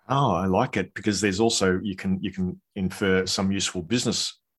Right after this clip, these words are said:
uh, points from that, which is that, you know, when you're communicating, sometimes you need to make tough decisions about what stays in and what stays out.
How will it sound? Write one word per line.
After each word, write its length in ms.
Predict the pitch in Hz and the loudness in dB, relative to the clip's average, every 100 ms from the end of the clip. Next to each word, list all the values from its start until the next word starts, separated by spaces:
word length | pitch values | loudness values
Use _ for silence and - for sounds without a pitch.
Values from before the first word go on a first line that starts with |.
| _ | _
uh, 160 | 101 90 | -4 -4
points 340 | - 95 87 | -4 -4 -2
from 220 | - 95 85 | -2 -2 -2
that, 180 | 76 - _ _ - - - - - | -4 -8 _ _ -20 -20 -20 -20 -6
which 220 | 98 92 | -4 0
is 220 | 92 85 - | 0 0 0
that, 120 | 87 - - - _ _ - | -2 -4 -16 -16 _ _ -2
you 80 | |
know, 40 | 92 | 2
when 180 | 101 98 | 2 2
you're 100 | - | 0
communicating, 640 | 95 95 101 92 92 90 | 0 2 2 0 -2 -2
sometimes 500 | - 98 92 92 90 | -2 -2 -2 -2 -2
you 80 | 92 | -2
need 240 | 90 92 | -2 -4
to 80 | - | -2
make 200 | 90 87 - _ | -2 -2 -6 _
tough 240 | - 98 - | -2 -2 -2
decisions 560 | 87 - 151 95 95 | -2 2 2 2 0
about 300 | 95 82 90 | 0 0 -2
what 160 | 98 87 | -2 -4
stays 340 | - 90 87 | -2 -2 -2
in 100 | 87 | -4
and 140 | 85 87 | -4 -6
what 160 | 85 | -6
stays 300 | - 92 82 | -4 -4 -2
out. 260 | 104 87 | 0 0